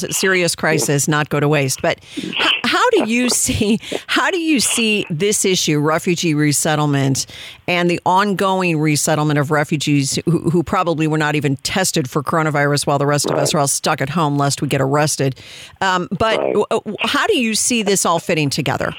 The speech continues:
Speaker 2: Well, you know, um, it, it's, it, it's a crisis. I, I don't think that's, uh, disputable. It's a virulent disease.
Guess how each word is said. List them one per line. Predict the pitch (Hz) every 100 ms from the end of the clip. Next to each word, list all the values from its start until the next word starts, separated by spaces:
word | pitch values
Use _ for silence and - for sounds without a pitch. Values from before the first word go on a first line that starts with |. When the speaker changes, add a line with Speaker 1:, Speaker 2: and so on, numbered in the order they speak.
| - _ _ - - - - -
Speaker 2:
Well, | 151 165 156 -
you | 147
know, | 151 143 123 113 - -
um, | - 98 113 110 107 98 - _ _ -
it, | 196
it's, | - 101 156 156 - 185
it, | 185 170
it's | 202 196
a | 147
crisis. | - 135 135 - 78 82 - - - -
I, | 104 -
I | 117
don't | 139 127 -
think | 104 92
that's, | - 98 98 - - - - _ _ _ _ -
uh, | 78 82
disputable. | - - - 135 131 - 76 76 - _ _ _ _ _
It's | 123 113 - _
a | - 107
virulent | 101 120 135 139 127 120 _ _ _ -
disease. | 113 98 104 92 87 104